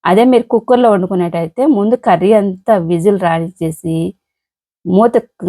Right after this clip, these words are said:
తీసిన తర్వాత, మన కుక్కర్ మూత తీసిన తర్వాత అప్పుడు మామిడికాయ ముక్కలు వేసుకోండి. ఇప్పుడు కూడా నేను మటన్ పూర్తిగా ఉడికిన తర్వాత మామిడికాయ ముక్కలు వేస్తాను. ఇప్పుడు వచ్చేసి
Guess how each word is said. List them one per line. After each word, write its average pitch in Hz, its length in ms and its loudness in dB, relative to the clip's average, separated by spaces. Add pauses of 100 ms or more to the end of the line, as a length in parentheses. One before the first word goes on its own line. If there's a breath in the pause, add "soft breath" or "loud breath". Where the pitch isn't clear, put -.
(160)
తీసిన 233 380 2
తర్వాత, 185 380 0
మన 190 220 -2
కుక్కర్ 220 360 -4
మూత 214 260 -2
తీసిన 180 360 -6
తర్వాత 165 380 -8 (120)
అప్పుడు - 400 0 (480 soft breath)
మామిడికాయ 214 460 0
ముక్కలు 165 300 -4
వేసుకోండి. 160 500 -10
ఇప్పుడు 196 280 -2
కూడా 226 200 2
నేను 247 260 2 (640)
మటన్ 220 440 -2
పూర్తిగా 196 500 0
ఉడికిన 185 340 0
తర్వాత 180 340 -2
మామిడికాయ 202 460 0
ముక్కలు 165 240 -8
వేస్తాను. 208 340 -8
ఇప్పుడు 220 240 -4
వచ్చేసి 196 360 -2